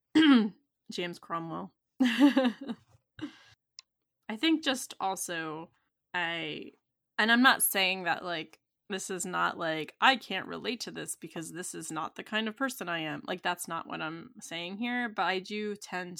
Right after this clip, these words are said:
to tune out a little bit when it gets to, like, some of the Bajoran religious things because I just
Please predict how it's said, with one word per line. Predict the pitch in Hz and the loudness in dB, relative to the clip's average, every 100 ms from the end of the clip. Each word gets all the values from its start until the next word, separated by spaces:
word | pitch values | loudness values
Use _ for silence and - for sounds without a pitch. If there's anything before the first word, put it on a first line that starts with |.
| - | -10
to | 156 151 | -8 -8
tune | - - 165 | -10 -10 -6
out | 139 - | -6 -6
a | 165 | -8
little | 156 165 | -6 -6
bit | 196 196 185 | -6 -6 -6
when | 185 | -6
it | 175 - | -8 -10
gets | 156 - | -10 -8
to, | - 185 | -10 -10
like, | 135 - | -10 -10
some | - 175 165 | -12 -10 -8
of | |
the | 151 156 | -8 -10
Bajoran | 165 - 165 165 175 | -10 -8 -6 -6 -6
religious | 151 175 - - - | -8 -8 -12 -12 -12
things | - - 208 - | -12 -14 -14 -14
because | 208 196 190 | -16 -16 -16
I | - | -16
just | - - - | -12 -12 -12